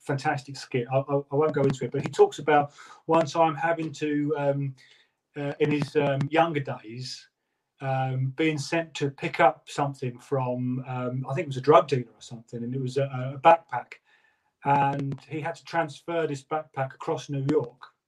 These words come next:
uh, or wherever he was. But there was twenty-five thousand pounds in this backpack,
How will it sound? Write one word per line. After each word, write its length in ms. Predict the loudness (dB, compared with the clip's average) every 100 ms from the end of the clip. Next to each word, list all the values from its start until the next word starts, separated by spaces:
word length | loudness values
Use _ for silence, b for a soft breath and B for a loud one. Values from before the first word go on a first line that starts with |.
| -10
uh, 60 | -6
or 80 | 2
wherever 300 | 2 2 0
he 80 | -4
was. 400 | -4 -8 -16 -20 b b -6
But 80 | 0
there 60 |
was 80 | 0
twenty-five 540 | 2 0 2 2 2
thousand 340 | 2 0 0 -2
pounds 360 | -2 0 -2
in 80 | -10
this 100 | -14
backpack, 360 | -6 -6 -6